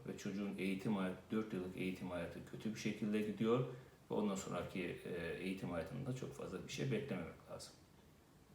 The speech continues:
Onun için bir dedektif titizliğinde sınıf öğretmenine ulaşmanız lazım. Taşınmanız gerekiyorsa taşınacaksınız. Okul değiştirmeniz gerekiyorsa değiştireceksiniz. Girişimlerde bulunacaksınız. Ee,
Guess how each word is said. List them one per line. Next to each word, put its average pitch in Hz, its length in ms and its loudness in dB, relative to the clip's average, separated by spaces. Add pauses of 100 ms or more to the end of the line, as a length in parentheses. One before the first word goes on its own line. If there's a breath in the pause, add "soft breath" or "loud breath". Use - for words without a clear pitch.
(240)
Onun 117 220 8
için 127 360 6 (1040 loud breath)
bir 107 300 2
dedektif 98 600 2
titizliğinde 95 840 0
sınıf 98 420 0
öğretmenine - 440 0
ulaşmanız - 540 0
lazım. 110 400 4
Taşınmanız 95 580 0
gerekiyorsa 85 540 -4
taşınacaksınız. 107 1000 2 (200)
Okul 110 160 2
değiştirmeniz 95 540 2
gerekiyorsa 85 600 -4
değiştireceksiniz. 104 1040 0
Girişimlerde 104 680 4
bulunacaksınız. 110 840 2 (760 loud breath)
Ee, 92 260 4